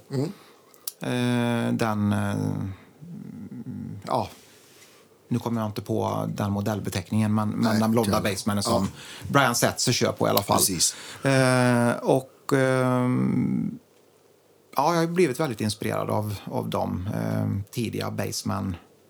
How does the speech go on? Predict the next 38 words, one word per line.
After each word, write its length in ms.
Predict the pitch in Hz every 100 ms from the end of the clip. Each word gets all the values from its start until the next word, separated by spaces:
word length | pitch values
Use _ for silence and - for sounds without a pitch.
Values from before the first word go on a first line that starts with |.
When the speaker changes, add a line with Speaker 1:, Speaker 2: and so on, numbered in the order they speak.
| _ _ _ - -
Speaker 2:
just 260 | 104 -
hur 40 | 110
de 160 | 98
beter 260 | 107 110 90
sig. 340 | - 98 104 101 -
Ehm, 540 | 110 107 107 104 104 101 _ _ - - - - - - -
så 240 | - -
att 200 | 123 127 - _ _ _ -
det 120 | 139
kommer 200 | 147 143
jag 100 | 139 -
absolut 340 | - 139 113
utveckla. 560 | 135 - 101 - 110 107
Och 380 | 123 120 117 117
när 200 | - 135
jag 80 | 131
har 120 | 131
byggt, 540 | 127 135 143 - - -
eh, 260 | 135 135 131 - - - - -
två- 180 | 143 123
eller 100 | 110
trekanaliga 680 | 143 127 - 110 101 110 123
och 100 | 117
byggt 200 | 120 -
in 120 | 113
en 60 |
clean-kanal, 640 | 107 131 113 98 110 135 123
så 120 | -
har 40 |
ju 60 | 120
clean-kanalen 880 | 113 131 113 107 104 117 123 123 - - _ -
dratt 400 | 120 110 92 -
väldigt 200 | 92 104
mycket 180 | 98
åt 120 | 95 -
Fender. 500 | 98 95 95 107 107 _
Speaker 1:
Mm. 200 | 113 120 123 - - - - _
Speaker 2:
Eh, 100 | -